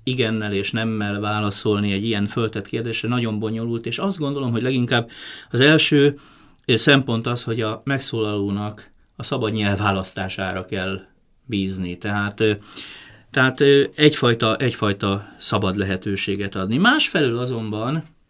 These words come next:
és ez visszatérve a népművelés, nyelvművelés kérdésköréhez is kapcsolódik, én egy picit furcsálom,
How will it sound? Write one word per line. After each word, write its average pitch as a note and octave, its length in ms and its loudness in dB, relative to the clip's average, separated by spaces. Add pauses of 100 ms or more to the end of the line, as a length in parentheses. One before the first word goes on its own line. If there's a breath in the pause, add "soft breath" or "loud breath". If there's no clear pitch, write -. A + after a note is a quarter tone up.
(140)
és B2+ 160 -8
ez A2+ 200 -6 (360)
visszatérve G2+ 720 -6 (560 loud breath)
a F#2 220 -2 (580)
népművelés, A2 960 0
nyelvművelés G#2 840 -4 (120)
kérdésköréhez G2 960 -4 (260)
is - 220 -6
kapcsolódik, D3+ 920 -2 (1400 soft breath)
én A#3 200 0
egy A3+ 120 0
picit E3+ 300 4
furcsálom, G#2+ 960 0